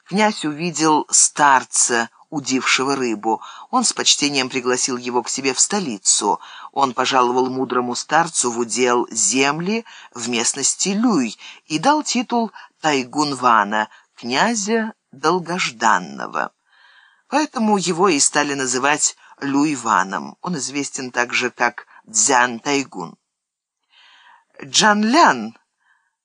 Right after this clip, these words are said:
предположительно, сто восемьдесят девятый год до нашей эры, один из главных советников основателя ханьской династии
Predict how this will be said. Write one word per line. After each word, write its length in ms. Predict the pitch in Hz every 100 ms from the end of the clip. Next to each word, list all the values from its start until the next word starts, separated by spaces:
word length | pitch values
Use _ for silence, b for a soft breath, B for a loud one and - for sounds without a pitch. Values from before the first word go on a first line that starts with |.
| _ _ - -
предположительно, 800 | 185 175 190 196 220 220 208 202
сто 380 | 202 - 208 202
восемьдесят 720 | 180 196 - 190 180 190 190
девятый 520 | 156 180 127 110 120
год 360 | 98 131 131 -
до 180 | 127 123
нашей 380 | 120 113 - 120
эры, 320 | 113 113 113 B B B
один 320 | - 156 277
из 120 | 302 214
главных 400 | 226 269 285 -
советников 600 | 190 175 202 233 247 -
основателя 760 | - 165 147 185 - 226 226 B B
ханьской 560 | - 165 160 170 - 135
династии 840 | 127 127 165 190 - - 233 254